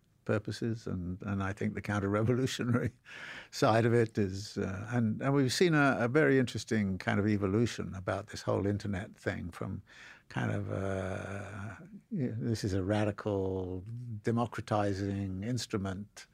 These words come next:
to realizing that it's really about social control and, and all the rest of it. So I think that,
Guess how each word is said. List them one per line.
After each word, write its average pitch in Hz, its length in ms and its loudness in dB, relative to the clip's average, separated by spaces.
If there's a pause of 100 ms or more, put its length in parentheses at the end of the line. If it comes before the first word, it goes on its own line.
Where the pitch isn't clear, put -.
(580)
to 120 160 0
realizing 101 680 4
that 101 120 -2
it's 104 160 -4
really 101 260 2
about 92 300 -4 (640)
social - 520 -2
control 98 680 0
and, 90 300 -4 (460)
and 92 340 -4 (200)
all 98 100 0
the 92 80 -2
rest 98 240 -4
of 110 100 -6
it. 90 140 -10
So 113 200 2
I 113 60 4
think 135 240 0
that, 113 220 2